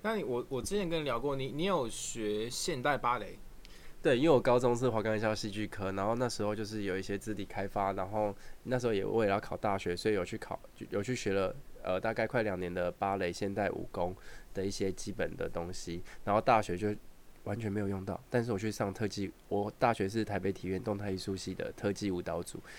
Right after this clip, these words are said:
Speaker 2: 也不能说完全没有用到，就是基本功是在的，但是舞风完全不一样。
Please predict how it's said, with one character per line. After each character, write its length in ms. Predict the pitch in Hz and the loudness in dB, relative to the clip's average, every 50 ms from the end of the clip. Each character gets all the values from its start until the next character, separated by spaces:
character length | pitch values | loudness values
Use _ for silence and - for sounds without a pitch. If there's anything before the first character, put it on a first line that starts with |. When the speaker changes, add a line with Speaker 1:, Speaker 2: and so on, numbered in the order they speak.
| - - | -4 0
Speaker 2:
也 100 | 123 139 | 6 8
不 60 | 196 | 8
能 80 | 175 | 10
说 100 | 160 180 | 10 8
完 180 | 165 147 123 117 | 10 10 8 8
全 120 | 120 120 | 8 6
没 80 | 110 113 | 4 6
有 60 | 107 | 6
用 180 | 110 110 107 107 | 6 6 6 6
到， 160 | 110 95 98 | 4 4 4
就 80 | 107 110 | 2 0
是 120 | 117 123 | -2 -2
基 200 | 104 - 123 120 | -2 0 2 2
本 120 | 113 101 92 | 4 4 4
功 200 | - 101 104 104 | 2 0 0 0
是 140 | 101 117 110 | 0 -2 -4
在 320 | - - - 110 85 85 85 85 | -2 2 2 2 2 2 0 -6
的， 120 | 92 - - - - - - - - | -8 -8 -10 -12 -14 -14 -14 -10 -2
但 180 | - 135 127 123 | 2 2 2 2
是 300 | 131 135 127 117 107 - - - - - - - - - - - - - - - - | 2 2 2 2 2 0 -4 -12 -18 -18 -18 -18 -18 -20 -20 -20 -18 -18 -16 -8 -2
舞 160 | 95 107 101 | 0 0 2
风 220 | 101 123 117 120 | 4 4 4 6
完 120 | 110 104 101 | 6 4 4
全 160 | 110 101 92 | 2 -2 0
不 200 | 92 101 95 92 | 0 0 0 0
一 80 | - | 0
样。 120 | 107 101 | 0 0